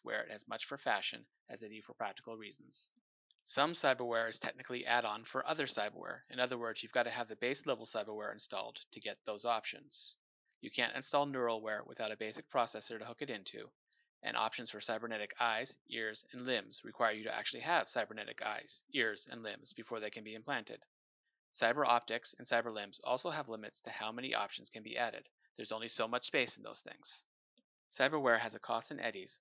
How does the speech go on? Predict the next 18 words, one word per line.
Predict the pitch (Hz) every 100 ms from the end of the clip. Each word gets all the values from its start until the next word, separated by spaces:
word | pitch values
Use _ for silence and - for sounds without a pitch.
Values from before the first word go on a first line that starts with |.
| _
but | -
also | 98 98 117
in |
humanity | 113 117 113 104 101
loss. | 110 - - - - _ _ _
Humanity | - 120 113 139
loss | 139 110 110 110
represents | 101 110 107 104
the | -
trauma | 113 117
of | 117 -
connecting | 123 110 113
foreign | - 117 117 120
objects | 117 127 127 -
to |
your | 143
nervous | 120 107
system, | 101 101 107